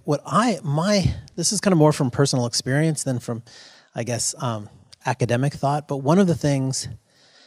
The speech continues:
that I think is interesting about traveling and, um, climbing and skiing in different places is,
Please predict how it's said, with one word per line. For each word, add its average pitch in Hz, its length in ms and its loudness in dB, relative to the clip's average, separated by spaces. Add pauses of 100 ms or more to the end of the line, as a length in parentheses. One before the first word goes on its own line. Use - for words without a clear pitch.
(260)
that 131 140 2 (120)
I 139 160 2
think 135 220 -2
is 117 160 -6
interesting 127 500 -2
about 113 380 -4 (1400)
traveling 131 600 -2 (120)
and, 120 380 -4
um, 110 320 -6 (520)
climbing 147 360 0
and 120 100 -4
skiing 135 340 -2
in 120 100 -4
different 117 280 -10
places 117 480 -8 (460)
is, 127 220 -4